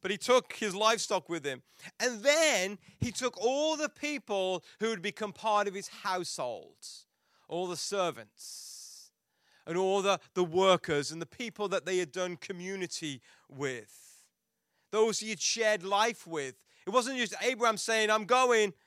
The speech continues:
Hey, come with me. Let's go." And then I love what the Bible says.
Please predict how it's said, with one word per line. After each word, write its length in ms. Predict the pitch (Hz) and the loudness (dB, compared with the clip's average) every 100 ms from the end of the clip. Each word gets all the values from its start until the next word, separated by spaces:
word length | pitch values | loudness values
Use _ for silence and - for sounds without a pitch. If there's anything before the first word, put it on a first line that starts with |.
| _ _ _ _ _ _ _ | _ _ _ _ _ _ _
Hey, 340 | 240 262 180 - _ _ _ _ | -8 -6 -6 -10 _ _ _ _
come 220 | - 240 262 | -8 -6 -4
with 180 | 294 | -4
me. 240 | 233 151 _ _ _ _ _ _ _ _ _ - | -6 -12 _ _ _ _ _ _ _ _ _ -8
Let's 180 | - | -6
go." 440 | - 269 262 175 - _ _ _ _ _ _ _ _ _ _ _ _ _ _ - | -2 0 0 -6 -12 _ _ _ _ _ _ _ _ _ _ _ _ _ _ -6
And 80 | |
then 80 | 214 | 0
I 80 | 214 | 4
love 180 | 214 190 | 4 2
what 140 | 190 | -2
the 60 | 156 | -2
Bible 340 | 160 151 131 | 0 0 -2
says. 460 | - - - - | -8 -10 -12 -16